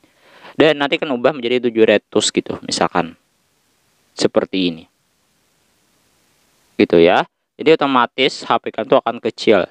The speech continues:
Bagi yang mau mengubah aja. Di sini saya sudah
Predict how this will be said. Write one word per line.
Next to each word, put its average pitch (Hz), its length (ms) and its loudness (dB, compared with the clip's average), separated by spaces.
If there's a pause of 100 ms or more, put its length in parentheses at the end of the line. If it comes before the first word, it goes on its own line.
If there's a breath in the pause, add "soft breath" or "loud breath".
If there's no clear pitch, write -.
(100)
Bagi 120 240 2
yang 127 80 0
mau 117 160 -6
mengubah 113 480 0
aja. 104 240 -8 (260)
Di 139 80 -14
sini 160 100 4
saya 165 160 4
sudah 127 280 4